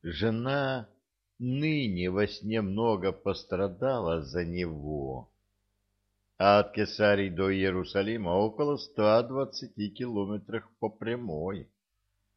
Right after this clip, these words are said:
И тем не менее добросовестно воспроизведенный Матфеем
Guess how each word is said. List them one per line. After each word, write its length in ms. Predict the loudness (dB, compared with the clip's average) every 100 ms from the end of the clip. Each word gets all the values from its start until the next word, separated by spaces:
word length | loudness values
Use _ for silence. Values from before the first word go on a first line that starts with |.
| _ _ _
И 100 | -6
тем 380 | -2 0 0 0
не 100 | 0
менее 480 | 2 2 0 -2 -2
добросовестно 920 | 0 2 2 0 0 2 0 0 0
воспроизведенный 1300 | 2 0 -2 -4 -2 -2 -4 -4 -2 -2 0 -2 -2 -8 -20 _ -6
Матфеем 1000 | -2 -2 -6 -4 0 0 0 -2 -4